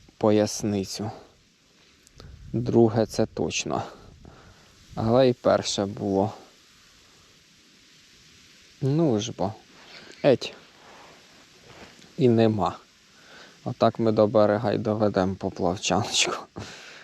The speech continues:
Тик-тигидик, тик-тигидик. Дрібноти просто тьма. Докидуємо кашу і валим додому. Руки обмерзли. Температура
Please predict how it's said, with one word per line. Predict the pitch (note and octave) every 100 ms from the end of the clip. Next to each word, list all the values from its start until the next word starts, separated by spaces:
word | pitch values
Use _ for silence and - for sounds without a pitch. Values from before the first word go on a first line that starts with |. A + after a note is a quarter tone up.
| - - _ _
Тик-тигидик, | B2 - - A2 G#2+ G#2 G#2 - -
тик-тигидик. | A2 - - G#2+ G#2+ G2+ G#2+ - - - _ _ _ _ _ _ _ _ _ _ _ _ _ _ _ _ _ _ _ _ _ _ _ _ _ _ _ _ _
Дрібноти | C3 A#2+ A#2 A#2+ C3+ E3+ D3 B2
просто | - - C3 - B2+
тьма. | - A2+ G2+
Докидуємо | A2 A2 B2 A#2 A2+ A2+
кашу | A2+ D#3 E3 - A2+
і |
валим | A2+ B2 A#2+ A#2
додому. | A2+ A2+ A2 F#2+ G#2+
Руки | A#2+ -
обмерзли. | G2 G2 G2+ F#2+ E2+ - F#2 G2+ - -
Температура | - A2 G#2 A2+ A2+ - B2 A2+